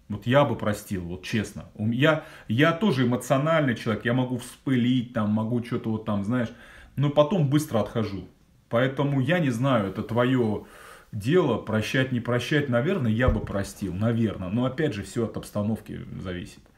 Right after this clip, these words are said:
А, как с потенцией в сорок лет, пишет Емес. Да всё нормально, жизнь только начинается. Никаких вообще проблем я, ну, не вижу. Хотя я знаю то, что вот, например, у моих, скажем так, сверстников есть такие проблемы.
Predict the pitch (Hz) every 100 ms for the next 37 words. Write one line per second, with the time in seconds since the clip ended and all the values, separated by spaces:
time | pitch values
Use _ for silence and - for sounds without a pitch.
0 | - - - - - - - - _ -
1 | 131 131 131 127 120 165 160 - 139 151
2 | 165 131 113 - 143 135 147 139 117 -
3 | 120 - 110 117 127 131 123 104 - -
4 | - 107 110 107 - - 131 143 147 185
5 | 208 190 113 117 120 135 139 135 135 156
6 | 190 143 104 - 80 - - 101 107 107
7 | 127 - 113 - 147 123 107 120 110 98
8 | 104 101 98 98 104 127 143 135 123 127
9 | 147 147 95 - - - - 131 135 190
10 | 180 180 214 165 131 - 123 123 120 127
11 | 139 127 - 135 131 92 131 131 160 185
12 | - - _ - _ - - - - -
13 | - 123 117 113 120 - 131 123 113 110
14 | 98 117 143 139 110 110 101 - 95 95
15 | 80